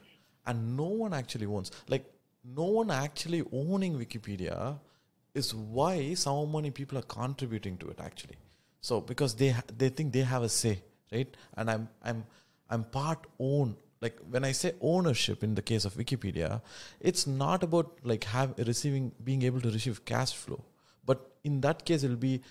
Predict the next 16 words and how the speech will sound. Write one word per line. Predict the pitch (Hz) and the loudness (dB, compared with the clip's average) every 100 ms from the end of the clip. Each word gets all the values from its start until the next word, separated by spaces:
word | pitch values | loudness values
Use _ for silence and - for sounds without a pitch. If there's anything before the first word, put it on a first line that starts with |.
| _ | _
able | - 135 127 | 0 2 2
to | |
change | 107 - - 226 226 143 | 0 0 4 6 6 2
Wikipedia | 110 107 - 87 90 | -2 -2 -2 -2 -2
in | 87 | -2
a | 104 | -2
way, | 90 101 - _ _ _ _ | -2 -8 -16 _ _ _ _
right? | 110 120 - - - | -4 -4 -8 -20 -2
And | 117 | 2
that's | 139 - | 4 6
what | 220 220 | 6 6
we | 175 | 2
do | 143 170 | 4 2
with | 151 - | 2 2
public | 123 120 110 | 0 2 0
goods. | - 85 - | 0 -4 -4